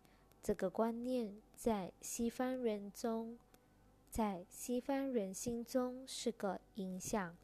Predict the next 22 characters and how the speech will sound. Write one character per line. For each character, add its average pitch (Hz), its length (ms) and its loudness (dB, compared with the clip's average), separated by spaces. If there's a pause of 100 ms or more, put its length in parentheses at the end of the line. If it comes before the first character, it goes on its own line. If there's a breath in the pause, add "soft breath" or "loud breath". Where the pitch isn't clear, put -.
(120)
重 233 360 2
大 220 240 2
的 185 100 -8
信 214 380 -2
念， 214 320 0 (680 loud breath)
因 262 240 0
为 277 380 2
这 254 100 2
个 233 140 4
信 240 480 -2
念 233 340 0 (140)
否 208 280 0 (160)
定 226 300 0 (140)
人 202 360 0
之 240 280 2
力 240 240 2
量 220 400 4
的 196 220 -2
真 247 380 -4
正 226 420 -2
源 185 260 -6
头， 185 520 -10